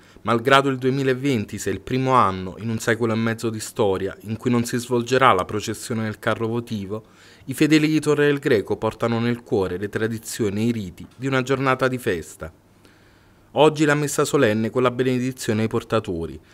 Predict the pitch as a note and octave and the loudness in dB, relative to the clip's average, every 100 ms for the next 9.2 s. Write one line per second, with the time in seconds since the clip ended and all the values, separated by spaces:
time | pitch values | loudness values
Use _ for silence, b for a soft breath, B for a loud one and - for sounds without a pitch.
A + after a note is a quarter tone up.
0 | b - - G#2 G2+ G#2+ - A2+ A#2+ A#2+ | b -2 2 2 2 -2 0 0 2 0
1 | G2+ - G2+ G2 F#2+ - A2+ C3 B2 F2+ | -2 -2 -4 -4 -4 -2 0 0 -2 -4
2 | E2+ - - b b - C#3+ C#3+ C#3+ C#3 | -8 -14 -18 b b -2 0 2 0 0
3 | D#3 C#3+ C#3+ A#2+ A2 A#2 B2 C#3 B2 F2 | -2 -2 4 4 4 -2 -2 -2 0 -2
4 | E2+ F#2 A#2 A#2 B2 A#2 B2 B2 B2 B2 | -4 -6 -6 -2 0 0 0 -2 -2 -2
5 | B2+ B2 A2 A2 A2+ A#2 A#2 - G#2 F#2 | -2 -2 -2 -2 -2 -2 -4 -2 -2 -2
6 | F#2+ A2 A2 B2 - G2 G2 G#2 G2+ G#2+ | -4 -6 -2 -2 -4 -8 -6 -4 -4 -4
7 | G#2+ A2 G#2 E2 C#2+ - C#2+ _ _ B | -6 -6 -6 -8 -8 -12 -16 _ _ B
8 | B B - C#3+ C3 D#3 D3+ D#3 D3 D3 | B B 0 0 4 2 4 0 -2 -4
9 | - F2 | -6 -8